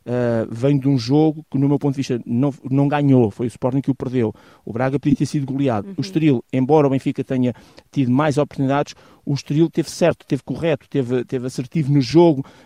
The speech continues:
Speaker 1: eh, as, as oportunidades foram criadas, obviamente, muito por mérito, naturalmente, da equipa que é maior, chamemos-lhe assim, mas o Estoril,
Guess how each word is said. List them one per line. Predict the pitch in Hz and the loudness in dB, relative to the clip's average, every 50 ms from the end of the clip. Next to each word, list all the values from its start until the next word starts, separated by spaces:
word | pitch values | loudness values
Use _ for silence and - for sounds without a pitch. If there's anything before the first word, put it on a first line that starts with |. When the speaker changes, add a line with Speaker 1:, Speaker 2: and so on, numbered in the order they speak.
| _ | _
Speaker 1:
eh, | - 113 113 - - | -8 -6 -6 -4 -2
as, | 123 120 117 - | -2 -2 -2 -2
as | - 120 127 | -4 -2 -2
oportunidades | 143 131 - - 151 151 143 - | -2 -2 -2 -2 -2 -2 -2 -2
foram | - 147 143 135 | -2 -2 -2 -2
criadas, | - 139 143 139 131 120 110 - | -2 -2 -2 -2 -2 -4 -6 -6
obviamente, | - 131 127 135 135 143 143 127 127 | -8 -6 -2 0 2 2 2 2 2
muito | 139 135 127 | 2 2 0
por | - - 127 | 0 -2 -2
mérito, | 131 139 135 131 - - | 0 0 -2 -2 -4 -6
naturalmente, | 127 - - 131 127 131 117 - | -6 -4 -2 -2 0 0 -2 -2
da | 120 | -6
equipa | 113 - 127 - | -8 -8 -10 -10
que | - - | -8 -4
é | 131 | -2
maior, | 127 135 139 156 180 | -2 0 0 0 -2
chamemos-lhe | - - 135 131 127 139 | -2 -2 -2 -4 -2 -4
assim, | 143 131 - 175 185 - - - - - _ _ | -6 -4 -2 -2 -2 -2 -4 -10 -20 -20 _ _
mas | - 139 139 135 | -4 -4 -2 -4
o | 151 | -6
Estoril, | 143 - 156 151 160 170 175 | -6 -4 0 2 2 2 2